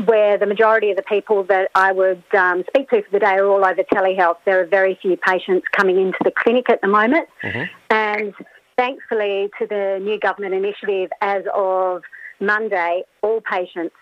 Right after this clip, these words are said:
Speaker 1: can be seen over telehealth, and we actually have the ability to bill and do, um, Aboriginal health checks, mental health, um, care plans, um, mental health consultations, as well as standard,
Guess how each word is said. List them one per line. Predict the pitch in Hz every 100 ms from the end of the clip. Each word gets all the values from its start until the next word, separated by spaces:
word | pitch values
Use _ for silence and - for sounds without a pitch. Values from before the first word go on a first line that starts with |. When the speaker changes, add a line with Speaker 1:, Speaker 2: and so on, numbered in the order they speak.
| -
Speaker 1:
can | 196
be | 180 -
seen | 202 180 180
over | 175 185 180
telehealth, | 196 190 180 170 190
and | 175
we | 185
actually | 185 - 202
have | 180 180 185
the | 175
ability | 190 185 185 180 175 180 -
to | 196 190 175 -
bill | 190 185 180 175 - - - -
and | 190 180 180 180 170
do, | 190 185 185 180 175 -
um, | 180 170 170 175 180 -
Aboriginal | 214 214 - 185
health | 202 190 -
checks, | 214 185 180 - - - - - _
mental | 208 214 202 185
health, | 196 180 185 - -
um, | 185 180 170 175 185 220
care | 214 -
plans, | 208 202 196 196 190 - - - -
um, | 196 185 180 190
mental | 202 196
health | 190 190 -
consultations, | 190 - 165 - 196 196 - 190 190 190 190 - - - -
as | 202 170
well | 208 190
as | 190 -
standard, | 202 196 190 180